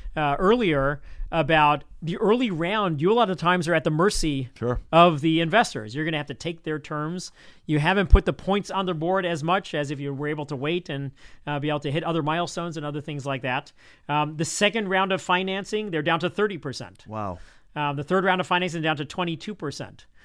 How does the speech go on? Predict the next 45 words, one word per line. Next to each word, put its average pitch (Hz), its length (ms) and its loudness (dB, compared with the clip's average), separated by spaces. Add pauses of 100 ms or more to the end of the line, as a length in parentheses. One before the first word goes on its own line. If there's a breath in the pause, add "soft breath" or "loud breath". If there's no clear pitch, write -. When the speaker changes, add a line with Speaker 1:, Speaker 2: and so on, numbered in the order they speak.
(280 soft breath)
Speaker 1:
And 147 220 -4
so 143 360 0
that's 160 280 0
where 196 80 0
you 180 140 4
have 165 340 2
the 160 120 0
over 175 280 2
time 170 560 -2 (300 soft breath)
inviting 170 500 2
in 208 240 0
some 160 220 -2
of 156 40 -4
the 151 120 0
things 175 320 -2
that, 151 240 -2
uh, 151 120 0
we'll 156 80 0
be 147 80 0
talking 165 300 0
about 151 240 2
in 151 160 -4
a 151 80 -6
future 170 300 -4
episode 156 580 -2 (380 loud breath)
about 151 440 2
when 175 280 0
you're 214 100 6
bringing 196 400 -2
in 196 240 0
the 170 140 -2
other 180 200 0
resources, 165 600 -4
you 170 60 -2
have 202 100 -2
to 190 80 -2
give 165 160 -2
up 180 140 -2
something 180 320 -6
to 143 40 -8
be 160 60 -2
able 156 80 -2
to 151 80 -6
get 170 200 -2
them. 98 220 -14